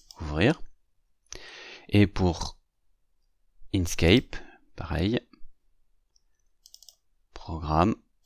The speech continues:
Inkscape, Inkscape point exe.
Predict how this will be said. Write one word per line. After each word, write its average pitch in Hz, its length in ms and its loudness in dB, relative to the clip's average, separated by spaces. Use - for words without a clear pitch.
Inkscape, 82 880 -2
Inkscape 85 560 0
point - 240 -4
exe. 80 320 -6